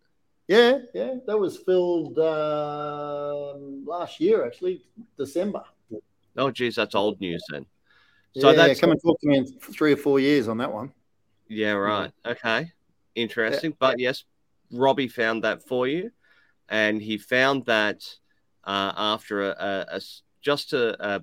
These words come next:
Speaker 2: passing conversation with you about it, I believe. And then he
Speaker 1: Correct.
Speaker 2: came back saying, "I found you this barrel."
Speaker 1: Yeah.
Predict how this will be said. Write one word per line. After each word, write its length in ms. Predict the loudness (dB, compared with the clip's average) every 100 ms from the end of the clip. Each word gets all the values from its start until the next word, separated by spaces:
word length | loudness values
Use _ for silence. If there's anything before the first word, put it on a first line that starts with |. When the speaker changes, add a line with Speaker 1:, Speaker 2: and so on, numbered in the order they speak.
| -8
Speaker 2:
passing 500 | -4 0 0 -4 -6
conversation 760 | -6 -6 -8 0 2 2 0
with 200 | -8 -8
you 260 | -10 -8 -8 _ _ _ _ _ -12
about 540 | -6 2 4 4 0
it, 100 | -6
I 160 | -4 -6
believe. 640 | -6 -6 -6 -6 -10 -12 -16 _ _ _ -6
And 200 | 0 2
then 60 | 2
he 80 | 2
Speaker 1:
Correct. 120 | 0
Speaker 2:
came 140 | -4
back 200 | 0 -2 -2
saying, 180 | -4 -2
"I 80 | -2
found 360 | -4 -2 -2 -4
you 80 | -8
this 160 | -10
barrel." 420 | -6 -6 -6 -12 -20 _ _ _ _ _
Speaker 1:
Yeah. 200 | -12